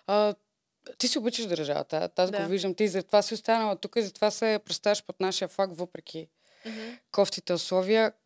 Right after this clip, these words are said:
Speaker 1: А, мислиш ли, че ще се променят нещата? Вярваш ли, че ще бъдат променени?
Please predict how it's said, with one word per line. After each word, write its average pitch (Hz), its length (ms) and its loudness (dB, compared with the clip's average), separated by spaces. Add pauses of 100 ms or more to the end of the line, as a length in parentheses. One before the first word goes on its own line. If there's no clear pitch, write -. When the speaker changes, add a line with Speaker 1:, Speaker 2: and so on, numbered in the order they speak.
Speaker 1:
А, 208 80 2
мислиш 262 380 2
ли, 494 40 -8
че - 120 -2
ще - 120 0
се - 100 -2
променят 185 500 0
нещата? 156 460 -8
Вярваш 240 480 -2
ли, 170 40 -12
че - 120 -10
ще - 140 -10
бъдат 165 420 0
променени? 156 540 -6